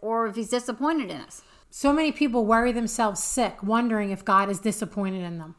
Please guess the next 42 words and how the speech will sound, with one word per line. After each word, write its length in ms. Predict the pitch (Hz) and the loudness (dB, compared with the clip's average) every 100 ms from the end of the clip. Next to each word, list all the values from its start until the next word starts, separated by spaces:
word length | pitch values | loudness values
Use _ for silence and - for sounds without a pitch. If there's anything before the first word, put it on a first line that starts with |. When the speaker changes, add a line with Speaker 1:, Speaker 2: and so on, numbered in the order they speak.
| _ _ _ | _ _ _
Speaker 2:
While 200 | - 247 | 0 2
we 80 | 240 | 2
should 220 | 226 247 | 0 2
always 340 | 226 320 311 - | 6 6 4 0
strive 320 | - 196 185 | 2 2 2
to 80 | 175 | 0
be 140 | 190 | -2
more 240 | 190 190 190 | -2 -2 -2
and 100 | 185 | -2
more 140 | 185 | -2
like 220 | 185 175 | -4 -6
Jesus, 500 | - 185 175 208 - - _ _ - | -6 -6 -4 -6 -8 -20 _ _ -4
and 160 | 226 | -2
since 260 | - 277 - | 2 0 0
we 120 | 220 | -4
have 340 | 180 285 370 | 0 2 4
the 140 | 285 233 | 4 2
ability 420 | 175 202 196 196 | 4 2 2 -2
to 180 | 196 208 | -2 -2
not 360 | 190 185 - - | 2 2 2 -2
sin, 400 | 208 185 226 220 - - | -6 -4 -6 -10 -10 2
we 120 | 262 | 2
should 220 | - 233 | 2 -2
certainly 400 | - 262 262 254 | 0 0 0 0
be 100 | 226 | 0
striving 520 | 226 - 233 226 226 | -4 4 4 4 2
to 140 | - 240 | 0 0
not 340 | 202 185 - | 2 2 0
sin. 340 | - 277 214 - _ _ _ _ - | -4 -4 -4 -12 _ _ _ _ -2
But 100 | 262 | 2
we 100 | 269 | 4
need 200 | 277 285 | 6 4
to 80 | 254 | 2
remember, 540 | 254 302 359 190 170 | 0 0 0 -2 -8
when 180 | - 220 | -4 0
God 280 | 214 208 247 | 4 4 4
looks 280 | 277 302 - | 4 2 0
at 80 | 311 | 4
us, 300 | 220 254 - | 4 2 -6
he 260 | - 220 | -2 -2
sees 300 | 202 - 285 | -2 -2 -4
Jesus. 640 | - 339 330 214 - - | -2 -2 -2 -6 -12 -18